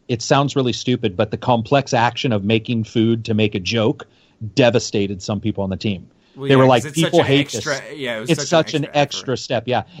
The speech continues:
Speaker 1: And so they, and, and, and when I mean devastated, I don't mean they were sitting there crying and cutting themselves. What I mean is they were going, "Okay, w-, like,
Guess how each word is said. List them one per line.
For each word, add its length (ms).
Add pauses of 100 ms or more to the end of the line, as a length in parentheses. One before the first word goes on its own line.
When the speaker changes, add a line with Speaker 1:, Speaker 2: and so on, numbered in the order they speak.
(100)
Speaker 1:
And 200
so 380
they, 500
and, 280
and, 200
and 120
when 100
I 60
mean 160
devastated, 560
I 100
don't 180
mean 320 (320)
they 100
were 80
sitting 240
there 120
crying 360
and 80
cutting 240
themselves. 480
What 100
I 120
mean 240
is 140
they 120
were 220 (160)
going, 400
"Okay, 440 (220)
w-, 320 (240)
like, 260